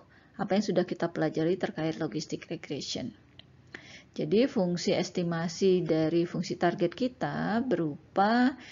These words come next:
eh, persamaan Y hat sama dengan hasil perkalian antara vektor B dengan X yang menyatakan log odds dari, eh, peluang sukses. Jadi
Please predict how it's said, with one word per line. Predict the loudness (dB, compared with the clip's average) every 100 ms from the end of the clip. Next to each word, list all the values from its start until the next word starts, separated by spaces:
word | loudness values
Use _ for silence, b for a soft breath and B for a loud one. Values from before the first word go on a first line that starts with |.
| B B B
eh, | -8 -4 -4 -4
persamaan | -2 2 2 2 4 6
Y | 6 6
hat | 2 0 0
sama | -2 -2 -2 -2
dengan | -2 0 2
hasil | 2 2 0
perkalian | 0 -2 0 2 4 4 4 4 2
antara | -2 -2 0 2 0 0
vektor | -4 -2 -2 0
B | 4 6 6 2
dengan | -2 -4 -4 -4
X | -6 -6 -14 -14 -20 B B B B B B 4
yang | 6 8
menyatakan | 6 2 -2 -2 -4 0 0 2 0 -2 B B B 2
log | 2 4
odds | 4 4 4 -2 -6 0
dari, | 2 2 2 4 6 8 6 2 B B -8 -4
eh, | -2 0 -2
peluang | 2 4 4 0
sukses. | -4 -6 -4 -6 -8 -12
Jadi | -6 0 0